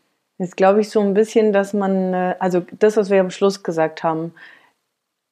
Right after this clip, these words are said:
erstens wieder die Werte zu überprüfen. Also wenn man einfach merkt, man ist auf einem unterschiedlichen Stand,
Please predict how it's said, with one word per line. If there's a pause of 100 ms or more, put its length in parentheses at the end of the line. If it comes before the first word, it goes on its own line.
(360)
erstens
wieder
die
Werte
zu
überprüfen.
Also
wenn
man
einfach
merkt,
man
ist
auf
einem
unterschiedlichen
Stand,